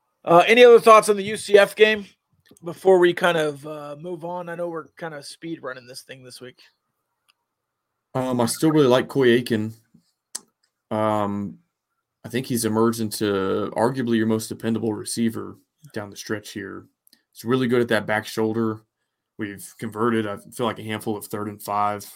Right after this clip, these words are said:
Speaker 2: kind of slants to him for a first down. So his emergence is a welcome sight. Um,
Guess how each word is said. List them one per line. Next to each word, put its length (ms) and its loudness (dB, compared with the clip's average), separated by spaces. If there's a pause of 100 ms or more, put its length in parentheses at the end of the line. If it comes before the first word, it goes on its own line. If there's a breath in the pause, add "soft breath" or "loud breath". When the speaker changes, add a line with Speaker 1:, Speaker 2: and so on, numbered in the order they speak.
Speaker 2:
kind 140 -8
of 80 -18
slants 440 -10
to 120 -12
him 160 -10
for 180 -14
a 60 -16
first 320 -12
down. 400 -10 (1200)
So 120 -8
his 180 2
emergence 760 0
is 100 -4
a 60 -2
welcome 320 0
sight. 560 -4 (2000)
Um, 800 0